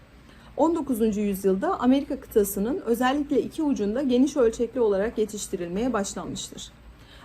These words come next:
Amerika Birleşik Devletleri'nde özellikle Wisconsin ve Kaliforniya eyaletlerinde yetiştirilmektedir.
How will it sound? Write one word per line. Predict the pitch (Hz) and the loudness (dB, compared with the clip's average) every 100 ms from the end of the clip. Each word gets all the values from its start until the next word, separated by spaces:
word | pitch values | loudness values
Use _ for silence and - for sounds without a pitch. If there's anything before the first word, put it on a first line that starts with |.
| - | 2
Amerika | 254 349 392 285 | 4 6 4 4
Birleşik | 294 294 - - | 2 -2 -4 2
Devletleri'nde | 254 214 220 214 190 202 254 440 - | 4 4 2 2 2 0 0 -2 0
özellikle | 240 262 277 285 262 247 240 226 | 2 2 2 0 4 6 6 4
Wisconsin | 269 269 247 220 - 226 269 | 2 2 -2 -4 -2 2 4
ve | 240 226 | 4 2
Kaliforniya | 233 240 269 285 247 | 0 0 -2 2 2
eyaletlerinde | 196 185 185 185 190 185 190 247 | 2 0 -2 -4 -4 -4 -2 -2
yetiştirilmektedir. | 240 - - 185 185 175 - - - | -2 -4 -6 -4 -4 -6 -8 -10 -12